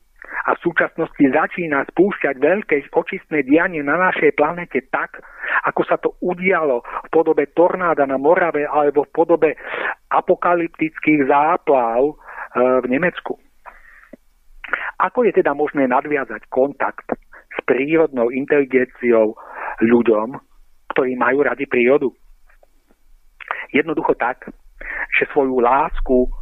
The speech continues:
posunú až za hranice vonkajšej prírody. Tak, že si uvedomia, že všetko to, čo v prírode vidíme, je dielom vedomej inteligencie. Tak ako je napríklad auto dielom ľudskej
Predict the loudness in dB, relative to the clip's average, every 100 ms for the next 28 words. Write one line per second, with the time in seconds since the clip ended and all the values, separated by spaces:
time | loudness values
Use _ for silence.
0 | -14 -16 -2 0 0 2 4 4 0 -2
1 | -8 -12 -14 -6 -2 -2 -2 -8 -8 -2
2 | 0 0 -4 -6 -2 -2 -2 -4 -8 -6
3 | -6 -4 -4 -4 -6 -18 -20 -20 -14 -6
4 | -6 -2 0 0 -4 -2 -2 0 2 2
5 | 2 -4 -4 -6 -10 _ _ -16 -12 -2
6 | 0 2 -2 0 -2 0 0 0 -4 _
7 | _ _ -20 -6 -2 -2 0 0 2 2
8 | 2 -2 -2 0 2 0 2 2 0 _
9 | _ 0 2 2 0 2 2 2 0 -4
10 | -2 2 2 0 -10 -18 -20 -20 _ _
11 | -10 -4 -2 -2 -4 -2 -4 0 0 0
12 | -4 -4 -4 -4 -2 0 0 -2 -4 -4
13 | -6 -10 0 4 4 4 2 -2 -8 2
14 | 4 4 2 -2 0 0 -4